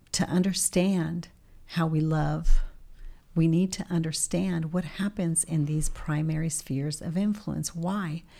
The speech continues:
Because that's where we get our identity. Our image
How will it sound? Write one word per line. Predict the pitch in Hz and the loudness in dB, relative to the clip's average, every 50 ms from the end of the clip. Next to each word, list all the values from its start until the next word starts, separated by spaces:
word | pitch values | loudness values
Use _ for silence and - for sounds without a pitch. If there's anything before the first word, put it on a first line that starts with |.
| - - - - - _ | -20 -20 -20 -20 -18 _
Because | - 165 - - 175 160 151 147 | -8 -8 -4 -2 -2 -2 -2 -2
that's | 160 160 175 196 226 220 - - - | -2 -2 -2 -2 -4 -6 -8 -10 -6
where | 240 220 202 175 | -4 -4 -2 -2
we | 160 160 160 160 | -2 -4 -4 -6
get | - - - 151 160 | -6 -6 -6 -4 -4
our | 180 175 175 143 | -4 -4 -4 -4
identity. | 131 143 139 - - 143 143 156 - - - - - - - 147 - - _ _ _ - - - - - | -4 -6 -6 -4 -4 -4 -4 -4 -6 -6 -10 -10 -10 -12 -14 -18 -18 -20 _ _ _ -20 -20 -20 -8 -4
Our | 165 160 - - - | -2 -2 -2 -2 0
image | 208 240 254 233 196 175 196 185 - - | 2 2 4 4 2 0 -2 -4 -8 -12